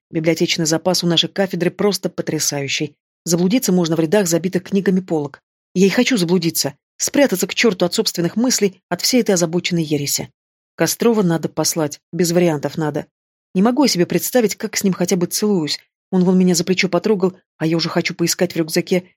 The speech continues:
тюбик с гелем-антисептиком. При том, что в общем и целом костер нормальный, веселый,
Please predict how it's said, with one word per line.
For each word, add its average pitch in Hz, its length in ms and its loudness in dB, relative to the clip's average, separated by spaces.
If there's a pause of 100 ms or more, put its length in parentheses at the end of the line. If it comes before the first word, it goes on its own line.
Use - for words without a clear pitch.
(120)
тюбик 185 360 0
с 170 100 -2
гелем-антисептиком. 175 1040 -2 (460)
При 226 120 2
том, 339 140 0
что 262 160 2
в 254 60 2
общем 233 260 2
и - 20 4
целом 220 280 2
костер 185 380 2
нормальный, 175 460 2
веселый, 190 560 0